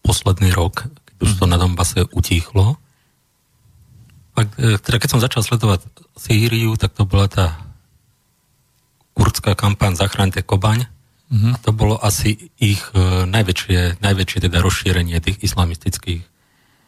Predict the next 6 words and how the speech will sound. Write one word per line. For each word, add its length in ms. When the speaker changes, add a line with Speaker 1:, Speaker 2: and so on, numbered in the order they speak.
Speaker 1:
skupín. 480
Vtedy 240
bolo 400
prakticky 480
Alepo, 640
i-, 80